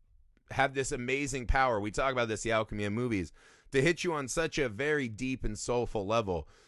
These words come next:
And I love people that have their hearts and minds open to allow movies to do that. And Rosa, I mean, she's just funny. She's nice. All the good adjectives, man. We love our time with Rosa, and we know how busy she is, and we, it means the world to us that she stops in and talks to us.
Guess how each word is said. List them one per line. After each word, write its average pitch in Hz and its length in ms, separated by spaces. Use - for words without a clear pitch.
And 117 100
I 123 60
love 135 320
people 120 400
that 107 400
have 127 240
their 113 160
hearts 123 320
and 107 120
minds 110 400
open 143 400
to 117 160
allow 107 320
movies 95 360
to - 120
do 85 200
that. 73 320
And 160 140
Rosa, 180 420
I - 20
mean, 151 200
she's 139 180
just 127 180
funny. 156 380
She's 95 320
nice. 151 560
All 214 220
the 202 100
good 180 240
adjectives, 120 640
man. 87 240
We 156 120
love 170 320
our 156 140
time 123 320
with 107 140
Rosa, 104 480
and 110 120
we 139 100
know 160 240
how 151 120
busy 110 340
she 98 220
is, 90 160
and 92 140
we, 104 160
it 113 180
means 127 220
the 113 80
world 113 240
to 104 100
us 101 140
that 92 120
she 110 120
stops 101 360
in 95 120
and 90 100
talks 87 300
to 78 100
us. 73 240